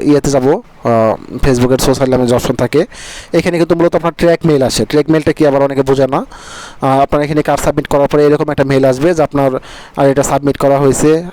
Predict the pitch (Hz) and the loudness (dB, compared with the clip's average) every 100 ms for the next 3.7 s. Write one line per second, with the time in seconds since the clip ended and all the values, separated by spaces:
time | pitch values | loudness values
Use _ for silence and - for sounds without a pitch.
0 | - 139 143 135 135 143 143 139 147 - | -4 -2 -2 0 2 4 4 4 2 2
1 | 135 147 147 139 139 - 147 143 143 139 | 2 4 4 4 2 2 0 2 0 2
2 | 135 139 143 131 156 156 139 175 147 139 | 2 2 2 4 2 2 2 2 2 0
3 | 139 131 139 123 110 104 | 0 0 0 0 0 -2